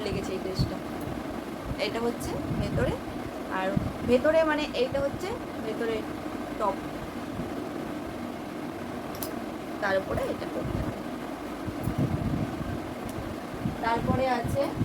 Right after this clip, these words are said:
এই একটা টপ আছে, এটা দিয়েছে ওর জ্যাঠাই আর ওর জেম্মা দিয়েছে,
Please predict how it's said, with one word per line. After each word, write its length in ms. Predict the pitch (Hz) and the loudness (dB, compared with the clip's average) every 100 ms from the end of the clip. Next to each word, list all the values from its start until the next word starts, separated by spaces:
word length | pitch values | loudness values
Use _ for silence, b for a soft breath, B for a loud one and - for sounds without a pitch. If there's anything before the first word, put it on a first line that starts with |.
| - - - - - - - - - - - - - - - - - - - - - - - - - - - - - - - - - | -2 -4 -4 -2 0 0 -2 0 0 0 0 -2 -4 -4 -4 -4 -4 -2 0 2 4 4 4 2 0 -2 0 -2 -4 -6 -6 -4 0
এই 60 | 226 226 | 2 2
একটা 160 | 240 - | 4 6
টপ 140 | 220 214 214 | 6 4 0
আছে, 180 | - - - - - - - - - - - - - - - - - - - - - - - - | -2 -2 -4 -6 -8 -8 -8 -6 -2 2 2 2 0 -4 -4 -6 -6 -6 -6 -6 -6 -4 -4 -2
এটা 140 | 214 240 240 | 0 2 6
দিয়েছে 340 | 240 240 269 262 277 302 - | 6 8 8 10 8 2 2
ওর 100 | 247 226 240 | 4 4 6
জ্যাঠাই 440 | 220 220 285 294 277 | 6 6 2 6 6
আর 80 | 240 | 6
ওর 80 | 240 240 | 4 2
জেম্মা 260 | 214 208 190 | 0 0 2
দিয়েছে, 300 | 190 - | 2 2